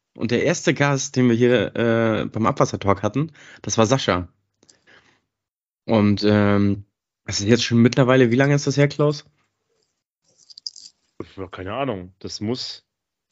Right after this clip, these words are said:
Speaker 2: zweieinhalb Jahre jetzt fast her sein, das Ganze. Ja, das ist übrigens die aller-, die einzige Folge, die wir im Video aufgenommen haben.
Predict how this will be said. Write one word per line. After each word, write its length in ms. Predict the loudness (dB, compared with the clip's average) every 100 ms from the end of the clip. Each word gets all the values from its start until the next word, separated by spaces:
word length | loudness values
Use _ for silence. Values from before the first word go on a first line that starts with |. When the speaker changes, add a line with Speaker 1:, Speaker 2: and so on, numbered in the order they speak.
| -20 _
Speaker 2:
zweieinhalb 500 | -2 0 0 -2 -2
Jahre 240 | -2 0
jetzt 160 | -2 -4
fast 280 | -8 -8 -4
her 140 | -4
sein, 340 | -2 -6 -6 -16 _ _ _ _ _ _
das 180 | -6 0
Ganze. 460 | 0 0 -2 -4 -6 _ _ _ _ -20 _ _ _ 0
Ja, 320 | 2 2 -4 -4
das 220 | -2 0
ist 100 | -2
übrigens 240 | -2 0
die 100 | 2
aller-, 400 | 4 4 4 0
die 200 | -4 -2
einzige 460 | 2 2 2 -4 -6
Folge, 360 | 2 2 4 2
die 140 | 0
wir 80 | -2
im 160 | -2
Video 280 | -2 2 2
aufgenommen 480 | 2 -2 -4 -4 -4
haben. 300 | -6 -8 -12